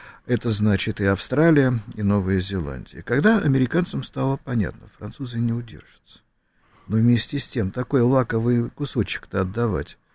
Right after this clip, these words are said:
вот тогда американцы переходят к, к прямому, к прямой интервенции. И, э, опять-таки, во всю эту историю они впрягают,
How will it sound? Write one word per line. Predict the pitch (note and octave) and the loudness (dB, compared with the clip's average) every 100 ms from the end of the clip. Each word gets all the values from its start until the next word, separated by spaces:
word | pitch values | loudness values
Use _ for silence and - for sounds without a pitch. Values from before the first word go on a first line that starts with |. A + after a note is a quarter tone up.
| _ _ - | _ _ 0
вот | A2+ - | 0 4
тогда | B2 A#2+ | 6 8
американцы | E3 C3+ G#2+ - A2+ - | 8 6 4 2 0 -2
переходят | G#2+ G2 F2+ - F#2 - | -6 -4 -4 -2 -4 -4
к, | - _ _ | -16 _ _
к | - | -12
прямому, | - C3 C#3 B2 G#2+ G2 - | 2 6 8 8 6 6 2
к | - | -6
прямой | - A#2+ A#2+ A2 | -2 4 6 6
интервенции. | G2 G#2 A2+ D3+ F#3+ E3+ - D#2+ - _ - - - _ _ | 4 0 0 2 2 0 -6 -8 -10 _ -20 -20 -20 _ _
И, | D3 D#3+ D3 G2 - | 4 8 10 8 4
э, | A#2+ B2 B2 G2 G2 - | 2 6 6 4 0 0
опять-таки, | C#3 - C#3 A#2 - G2 G2+ E2+ | -4 2 2 2 -2 -8 -2 0
во | C#2 A2+ A#2 | 0 2 2
всю | A#2+ D#3 D3 | 4 8 6
эту | B2 A#2+ | 6 0
историю | A#2 - A3+ A#3+ B2 | 0 0 2 6 6
они | G#2 D#3+ | 6 4
впрягают, | G#3+ - G3 E3+ G3 G3 G3 | 0 -2 -2 4 6 8 6